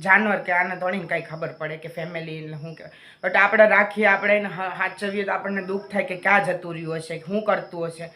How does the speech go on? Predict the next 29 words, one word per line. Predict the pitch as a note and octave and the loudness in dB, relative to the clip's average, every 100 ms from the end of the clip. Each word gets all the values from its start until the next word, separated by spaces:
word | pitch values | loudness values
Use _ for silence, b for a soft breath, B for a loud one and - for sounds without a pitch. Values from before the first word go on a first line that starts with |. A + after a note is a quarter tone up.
| b b b | b b b
તો | - | -4
ત્રણ | G#3 G#3+ G#3+ A3 | 0 4 4 4
દિવસથી | A3+ A3 A3 A3 | 4 4 6 4
આ | |
ગાયબ | G#3 F#3+ G3+ | 4 4 4
થઈ | G3+ G3+ G3+ | 2 0 -2
ગયું | G3+ A3 | 0 -4
હતું | A#3 A3+ | 0 2
અને | G3+ G3 F#3+ F#3 F#3 | 2 2 0 0 -2
આટલામાં | F3+ G3 G#3 B3+ B3+ A3+ | 0 0 4 6 6 4
જ | |
હતું. | F3+ D3+ A3 - b b - | 2 -2 -6 -8 b b -2
સારું | F3+ G#3 | 0 2
કોઈ | A3+ | 2
ભગવાન | G#3+ F#3 F3+ G3+ | 2 2 2 2
કરીને | G3+ G3 G3+ | 2 0 0
કે | G#3 | -2
કોઈ | G#3 | -4
કૂતરાની | G3 F#3 F3+ F#3 F#3+ F#3+ | -6 -8 -4 0 0 2
વાહે | E3+ E3+ E3+ | -2 -2 -4
ના | D#3+ | -6
પડે. | D#3 D#3 | -6 -4
અને | F3+ G3 G3+ | -2 0 -2
ગયું | F#3 F#3 A3 | -2 0 0
હતું | G#3+ A#3 | 6 8
અમારા | A3 A3 G#3+ | 10 8 8
બાજુમાં | G3+ G3 G#3 G3 | 6 4 2 2
જ | D#3+ - | 0 -6
તે. | - | -20